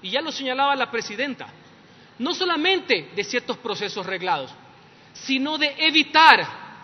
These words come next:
y de señalar cuando los asambleístas caen en conflictos de interés, cuando no defienden el interés general, sino cuando defienden intereses particulares. A lo mejor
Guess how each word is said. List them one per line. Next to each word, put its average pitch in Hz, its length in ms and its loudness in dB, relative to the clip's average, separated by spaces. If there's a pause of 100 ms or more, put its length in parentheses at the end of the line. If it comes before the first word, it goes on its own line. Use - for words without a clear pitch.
(160)
y 247 120 -2
de 269 100 2
señalar 277 760 4 (640)
cuando 233 280 0
los 208 100 0
asambleístas 220 640 -4 (100)
caen 202 420 6 (840)
en 185 220 -2
conflictos 170 800 -4
de 160 60 -8
interés, 151 600 -6 (420)
cuando 233 260 2
no 339 120 2
defienden 311 480 2
el 262 80 0
interés 226 320 0
general, 240 520 6 (380)
sino 208 280 -6
cuando 233 200 0
defienden 208 400 -2
intereses 190 340 -6
particulares. 175 680 -8 (200)
A 214 80 6
lo 269 120 4
mejor 269 420 2